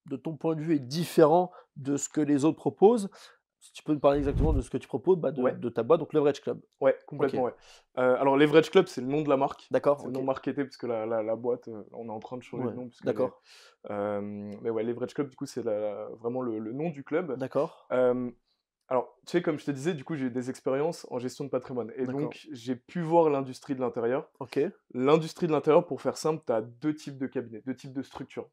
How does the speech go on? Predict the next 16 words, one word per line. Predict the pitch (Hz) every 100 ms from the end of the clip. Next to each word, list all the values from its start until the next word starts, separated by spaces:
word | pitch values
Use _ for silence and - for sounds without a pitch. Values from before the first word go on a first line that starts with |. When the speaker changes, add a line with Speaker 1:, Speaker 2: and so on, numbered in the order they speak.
| -
Speaker 1:
D'accord. | 123 110
Speaker 2:
Euh, | 107 104
banque, | 110 113 120 120
enfin, | _ 120 -
principalement | - 123 - 131
cabinet. | 135 127 113 107
Euh, | -
tu | -
vas | 147
avoir | 185
les | 165
cabinets | 151 147 160
qui | -
prennent | - 170
des | 151 135
honoraires. | 131 113 151